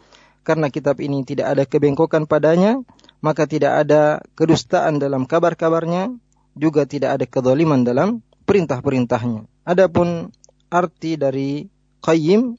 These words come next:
yaitu mustaqim, lurus. Kabar-kabarnya adalah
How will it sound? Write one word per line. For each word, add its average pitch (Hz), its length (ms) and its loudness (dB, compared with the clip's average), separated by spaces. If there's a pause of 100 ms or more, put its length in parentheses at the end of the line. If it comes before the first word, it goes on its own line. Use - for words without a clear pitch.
yaitu 147 380 0
mustaqim, 147 640 0 (640)
lurus. 175 560 2 (320)
Kabar-kabarnya 151 880 0
adalah 135 240 -4